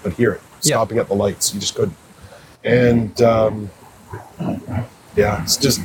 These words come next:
Speaker 1: been going on way too long, way too long.
Speaker 2: So my first impression was, <clears throat> I paid a lot of attention to what was going on in France. And France, I don't know why I said France,
Speaker 1: Yeah.
Speaker 2: too fancy.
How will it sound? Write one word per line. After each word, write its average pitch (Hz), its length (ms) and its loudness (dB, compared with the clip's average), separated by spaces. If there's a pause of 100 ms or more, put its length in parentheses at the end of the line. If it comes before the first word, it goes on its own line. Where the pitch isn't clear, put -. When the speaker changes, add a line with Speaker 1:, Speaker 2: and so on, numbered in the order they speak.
Speaker 1:
been 123 100 2
going 117 200 4
on 113 320 0
way 135 200 6
too 110 200 -2
long, 85 220 -6 (260)
way 101 140 2
too 82 140 -6
long. - 180 -10 (480)
Speaker 2:
So 202 300 2 (300)
my 180 340 2
first 175 300 -2
impression 127 500 0
was, 117 280 0 (560)
<clears throat> - 520 -2
I 170 100 2
paid 196 180 2
a 160 120 2
lot 165 220 4
of 156 80 2
attention 147 380 -2
to 127 80 -2
what 123 200 2
was 127 100 -2
going 113 300 0
on 110 120 0
in 110 140 2
France. - 880 -2
And 131 320 0
France, 117 480 -2
I 113 60 0
don't 104 120 0
know 104 100 -2
why 104 180 2
I - 20 0
said 113 240 -2
France, - 480 -2
Speaker 1:
Yeah. 160 140 -4
Speaker 2:
too 135 200 -2
fancy. 151 420 0